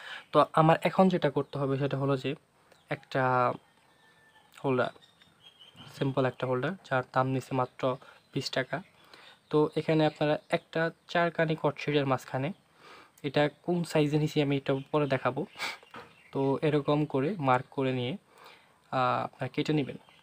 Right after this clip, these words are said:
আমি অন্য একটা ব্লেড, এই ব্লেডটাও আমি বানাইছি, কিভাবে বানাইছি, আহ, সেটা লিঙ্কও ডেসক্রিপশনে দেওয়া আছে,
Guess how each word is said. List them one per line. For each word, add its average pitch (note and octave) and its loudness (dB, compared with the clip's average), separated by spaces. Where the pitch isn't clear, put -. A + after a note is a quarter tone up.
আমি C3 -2
অন্য C#3 2
একটা C3+ -4
ব্লেড, C3+ 0
এই D3+ 4
ব্লেডটাও E3 2
আমি D#3 4
বানাইছি, C3+ 4
কিভাবে D#3+ 4
বানাইছি, D3+ 2
আহ, C3+ 6
সেটা D3+ 4
লিঙ্কও D3 4
ডেসক্রিপশনে D3 -2
দেওয়া C#3 4
আছে, D3 -6